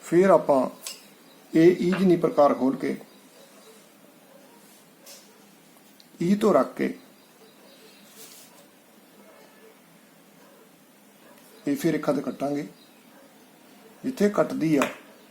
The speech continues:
ਉਸ ਦਾ ਨਾਮ ਆਪਾਂ ਰੱਖ ਦਾਂਗੇ ਬਿੰਦੂ F।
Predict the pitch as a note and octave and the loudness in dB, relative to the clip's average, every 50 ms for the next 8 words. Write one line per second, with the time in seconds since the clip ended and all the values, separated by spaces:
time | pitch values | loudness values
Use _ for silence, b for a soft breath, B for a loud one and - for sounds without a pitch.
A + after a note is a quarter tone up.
0 | - - - - - - - - - - - - D#3 D#3+ D#3+ - D#3 F3 F#3 E3+ | -20 -20 -20 -20 -20 -20 -20 -20 -20 -18 -10 -4 -2 -2 -2 -2 0 0 2 2
1 | D#3 D3 C#3+ C#3+ C#3+ B2+ - C#3+ C3+ C3 - B2+ C3+ D3 C#3+ C3+ C3 B2+ - - | 4 4 4 2 2 0 -2 -2 -2 -4 -6 -6 -6 -6 -4 -4 -4 -4 -6 -8
2 | - - - - - - - - - - _ - - - - - - _ - - | -14 -20 -20 -20 -20 -20 -20 -20 -20 -20 _ -20 -20 -20 -20 -20 -20 _ -20 -20
3 | - - - - - _ _ - - - _ _ - _ - _ - - - - | -20 -20 -20 -20 -20 _ _ -20 -20 -20 _ _ -20 _ -20 _ -20 -20 -18 -10
4 | - B2 C#3 C#3 C3 - - C3 A#2 - - | -6 -4 -2 -2 -2 -2 -4 -8 -10 -12 -14